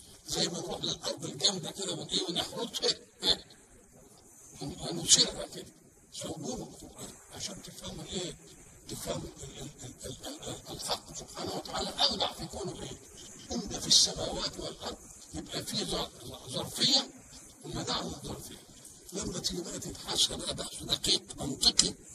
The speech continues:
تقول: "يا أخي، ما الظرف والمظروف أيهما أنفس؟ المظروف في الظرف أم الظرف نفسه؟" طب أنا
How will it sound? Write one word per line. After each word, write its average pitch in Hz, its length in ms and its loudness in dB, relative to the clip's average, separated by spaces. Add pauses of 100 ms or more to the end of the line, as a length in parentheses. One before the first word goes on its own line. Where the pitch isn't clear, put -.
(340)
تقول: - 220 0
"يا - 200 0
أخي، - 160 -4
ما - 360 -2 (120)
الظرف - 560 2
والمظروف 165 760 -2 (1700)
أيهما 208 580 2
أنفس؟ - 580 6 (2000)
المظروف 190 720 0
في - 120 0
الظرف 240 480 4
أم 185 240 0
الظرف 190 480 0
نفسه؟" - 380 -2 (800)
طب 170 80 0
أنا 220 120 0